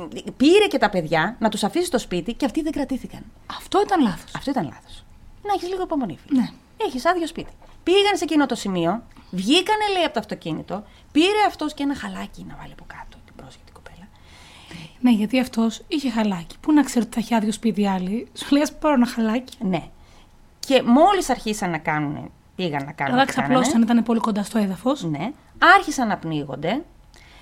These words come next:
Speaker 1: Προσπάθησαν, λέει, να βάλουν τα ρούχα τους, αλλά δεν καταφέρανε.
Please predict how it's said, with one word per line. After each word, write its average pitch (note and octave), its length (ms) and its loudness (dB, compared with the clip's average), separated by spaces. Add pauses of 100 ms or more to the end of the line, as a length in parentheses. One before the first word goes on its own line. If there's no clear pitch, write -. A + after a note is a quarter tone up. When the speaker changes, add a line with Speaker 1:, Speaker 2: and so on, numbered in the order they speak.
(100)
Speaker 1:
Προσπάθησαν, D4+ 640 4
λέει, E4+ 140 2
να E4 120 2
βάλουν D#4+ 300 0
τα C4+ 120 2
ρούχα D4+ 260 0
τους, C4+ 160 -6
αλλά A#3+ 300 -2
δεν G#3+ 140 -4
καταφέρανε. D3 720 -4